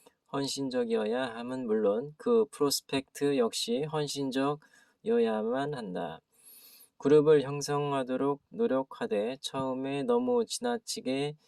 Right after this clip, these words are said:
밀어붙여서는 곤란하다. 그런-, 그러나 장거리에 있는 사람들은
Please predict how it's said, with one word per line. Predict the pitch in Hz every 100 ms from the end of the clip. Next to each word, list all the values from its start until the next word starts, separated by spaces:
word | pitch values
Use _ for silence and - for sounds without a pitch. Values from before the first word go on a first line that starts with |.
| _ _ _
밀어붙여서는 | - 240 262 233 - 240 220 233 269
곤란하다. | 220 214 208 180 - - -
그런-, | 226 220 196 _ -
그러나 | 240 269 226
장거리에 | 220 233 233 247 247 240 240
있는 | 233 226 233 247 269 277 _ _ _ -
사람들은 | - - 254 254 123 214 220 220 262 185 78